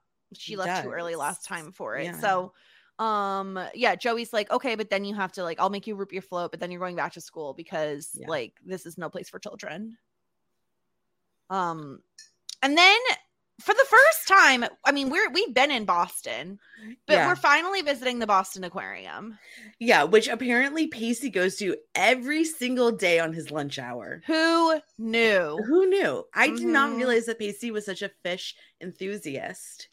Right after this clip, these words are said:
Speaker 1: I mean, I guess it makes sense 'cause he was a big boat guy. So,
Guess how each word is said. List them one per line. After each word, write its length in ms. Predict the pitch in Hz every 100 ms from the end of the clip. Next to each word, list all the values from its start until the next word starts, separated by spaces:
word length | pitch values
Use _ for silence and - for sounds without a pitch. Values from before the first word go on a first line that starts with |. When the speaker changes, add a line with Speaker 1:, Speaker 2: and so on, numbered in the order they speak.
| -
Speaker 1:
I 120 | 403 453
mean, 120 | 480 494 294
I 40 | -
guess 260 | 208 226
it 120 | 302
makes 240 | 285 302 -
sense 320 | 285 285 262
'cause 180 | - 254
he 160 | 233 220
was 160 | 202
a 60 | 202
big 240 | 196 175
boat 260 | 165 165 -
guy. 480 | 214 208 226 247 254
So, 220 | - 226